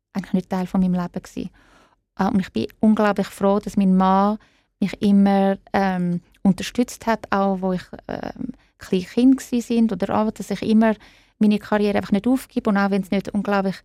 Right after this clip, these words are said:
am Anfang, weil ich ein kleine Kind hatte, gerade am Anfang von meiner Karriere, dass ich das irgendwie nie aufgegeben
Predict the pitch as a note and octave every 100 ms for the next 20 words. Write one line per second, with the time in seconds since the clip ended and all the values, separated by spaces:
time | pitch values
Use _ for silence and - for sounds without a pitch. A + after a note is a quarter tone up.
0 | _ _ _ F#3+ G3+ G#3+ - G#3 F#3 F#3
1 | F#3+ F3+ - - G#3 G3 E3+ G#3+ - F#3+
2 | F3+ G3+ G3 G3 G3+ G#3 F#3 F#3+ F#3+ -
3 | F#3+ F#3+ G3+ G#3 G3 - _ - G3 -
4 | G3 G#3+ G3+ F#3+ G3 G3 G#3+ G#3+ G#3 F#3
5 | - F#3 F3 F3+